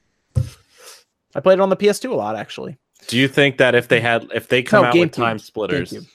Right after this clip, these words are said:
Speaker 2: like, as, like, an E three thing next year, and it's huge, right? And they go all out with it, and they make it, like, one of the best games, like, they can make it, and it's banners taking over it. Do you think a game like that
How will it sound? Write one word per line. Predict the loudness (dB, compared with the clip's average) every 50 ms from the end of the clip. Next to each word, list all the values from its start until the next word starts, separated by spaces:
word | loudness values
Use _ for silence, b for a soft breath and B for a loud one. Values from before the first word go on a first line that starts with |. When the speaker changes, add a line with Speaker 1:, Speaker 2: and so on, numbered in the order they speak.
| _ _ _ _ _ _ _ -8
Speaker 2:
like, | -4 -4 -4 -4 -4 -10 -10
as, | -6 -4 -4 -2 -2
like, | -2 -2
an | -4 -6
E | -4 -6 -6
three | -6 -6 -6 -6 -6
thing | -6 -6 -8 -6 -6
next | -6 -6 -6 -8 -8
year, | -6 -6 -4
and | -4
it's | -6 -6 -8
huge, | -10 -6 -2 0 0 2 0 0 -4 -4 -2
right? | 0 0 0 -2
And | -2 -4
they | -2 0
go | 0 0 2
all | 2 2 2 2 2
out | 2 0 0 -2
with | -2 -4 -2 -2
it, | -2 -2
and | -2 -2
they | -4 -4
make | -2 -4 -4 -4
it, | -6 -4
like, | -4 -4 -4 -2
one | -4 -4
of | -4
the | -6
best | -6 -4 -4 -4 -4 -4 -6 -2
games, | -2 0 0 0 -2 0
like, | -2 -2 0
they | 0 -2 -2
can | -2 -4 -4 -2
make | -2 -2 -2 0 0
it, | -2 -2 -2
and | -2 -6
it's | -8 -8 -12 -16 -16 -20 _ _ _ -20 -12 -4
banners | -2 0 0 2 2 0 0 0 -2
taking | -4 -4 -2 0 2 2
over | 2 2 2 2 2
it. | 2 0 0 B B B B B
Do | -2 -2
you | 0
think | 0 0 -2 -2
a | -4
game | -2 0 0 0 0 -2
like | -2 -4 -4 -2
that | -2 0 0 0 -2 -6